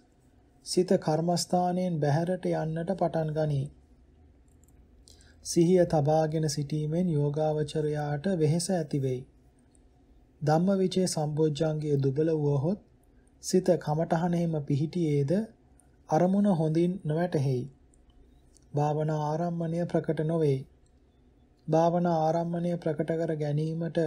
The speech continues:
උත්සාහ කරන කලෙහි වෙහෙස නිවා භාවනා කරන්නට අපහසු වෙයි.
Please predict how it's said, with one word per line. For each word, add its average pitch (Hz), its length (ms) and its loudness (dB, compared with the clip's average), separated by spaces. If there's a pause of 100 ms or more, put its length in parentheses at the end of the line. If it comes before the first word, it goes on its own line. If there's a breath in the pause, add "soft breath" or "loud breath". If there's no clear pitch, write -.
(160)
උත්සාහ 151 460 -2
කරන 160 340 -4
කලෙහි 147 460 0 (720)
වෙහෙස 160 320 2 (140)
නිවා 156 400 0 (560)
භාවනා 185 600 2
කරන්නට 170 540 -2
අපහසු 160 520 -2
වෙයි. 131 220 -2